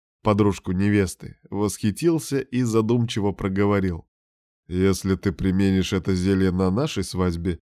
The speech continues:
сорвёшь большой куш». Профессор Стоукс слегка покраснела.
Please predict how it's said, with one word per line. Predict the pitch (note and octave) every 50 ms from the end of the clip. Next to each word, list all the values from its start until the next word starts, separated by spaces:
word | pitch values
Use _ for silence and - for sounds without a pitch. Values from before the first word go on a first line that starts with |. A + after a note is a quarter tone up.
| _ _ _ _ _ _
сорвёшь | - - - F#2+ F#2+ F#2+ F#2+ B2 D#3+ C3+ G2
большой | E2+ F#2+ F2+ F2 - - F2+ F2
куш». | D#2+ - - G2 A#2 B2 - - - _ _ _ _ _ _ _ _ _ _ _ _ _ _ _ _ _ _ _ -
Профессор | F#2 F#2+ F#2+ F2+ - A#2 C3 C3 - A#2 G#2 G#2
Стоукс | - - - - B2+ D3 D3 C3+ B2 -
слегка | - - - G2+ F#2+ F#2 - - - G2 F#2
покраснела. | - - F#2 - - F#2 F#2 F2+ - F2+ F#2+ G#2 G2+ F#2 - D#2+ -